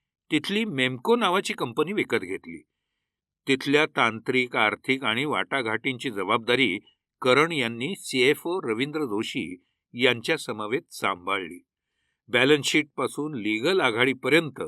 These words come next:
आणि प्रॉडक्टिव्हिटीपासून व्हॅल्युएशनपर्यंत सर्व गोष्टींवर त्यांनी लक्ष घातलं.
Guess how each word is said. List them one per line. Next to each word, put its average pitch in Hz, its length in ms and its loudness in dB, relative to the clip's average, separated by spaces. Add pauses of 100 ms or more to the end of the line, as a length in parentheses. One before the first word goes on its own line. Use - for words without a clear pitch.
(460)
आणि 208 180 4
प्रॉडक्टिव्हिटीपासून 190 1200 0
व्हॅल्युएशनपर्यंत 135 1000 -2
सर्व 233 540 -4
गोष्टींवर 170 720 0 (380)
त्यांनी 160 300 -2
लक्ष 110 300 -4
घातलं. 98 400 -10